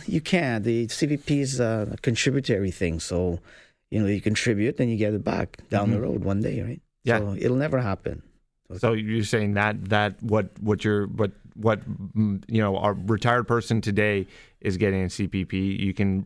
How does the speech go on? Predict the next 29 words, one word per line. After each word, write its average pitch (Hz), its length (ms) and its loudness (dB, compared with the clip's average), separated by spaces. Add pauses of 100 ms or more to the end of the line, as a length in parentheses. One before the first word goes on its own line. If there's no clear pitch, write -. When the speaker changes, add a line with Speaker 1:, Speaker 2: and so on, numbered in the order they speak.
(120)
Speaker 2:
uh, - 60 -8
Speaker 1:
You 98 200 2
can 98 140 2
Speaker 2:
have 110 140 2
a - 20 2
Speaker 1:
bank 90 60 2
on 90 120 0
Speaker 2:
reasonable 110 300 2
Speaker 1:
it. - 20 0
Speaker 2:
expectation 101 640 0
that 92 80 2
that's 95 240 0
Speaker 1:
Yeah. - 60 -4
Speaker 2:
gonna 95 140 0
continue 92 360 0
Speaker 1:
Yeah, 98 80 0
they 214 100 2
Speaker 2:
going 180 60 -2
Speaker 1:
manage, 131 260 2
Speaker 2:
on. - 120 -2
Speaker 1:
and 151 120 2
they 175 100 2
manage 143 360 0
the 110 80 0
money 101 300 0
well, 95 300 -4
right? 90 280 -6
Speaker 2:
Mm-hmm. 104 300 0
Speaker 1:
So, 101 380 0